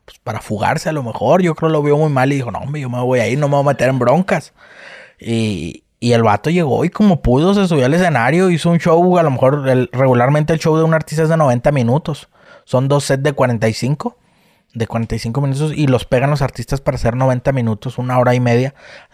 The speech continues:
Muchos artistas se extienden, me ha tocado shows que... Este, eh, hasta dos horas, dos horas y media. Pero este chavo, yo creo, hizo media hora.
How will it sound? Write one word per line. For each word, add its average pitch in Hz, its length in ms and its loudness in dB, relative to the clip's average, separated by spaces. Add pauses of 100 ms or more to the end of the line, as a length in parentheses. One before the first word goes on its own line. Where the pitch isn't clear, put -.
(160)
Muchos 165 320 2
artistas 143 480 -2
se 151 60 -2
extienden, 147 460 0
me 147 80 0
ha 131 60 0
tocado 139 520 0
shows 127 360 -2
que... 113 400 -2 (400)
Este, 98 760 -4 (1120)
eh, 107 360 0
hasta 107 360 -8
dos 104 460 -8
horas, 123 320 0
dos 117 200 -4
horas 123 220 -2
y 113 40 -4
media. 120 460 0 (440)
Pero 113 800 0 (280)
este 117 340 -6
chavo, 131 300 0
yo 120 120 -6
creo, 127 180 -10
hizo 120 280 -4
media 113 480 -10
hora. - 420 -14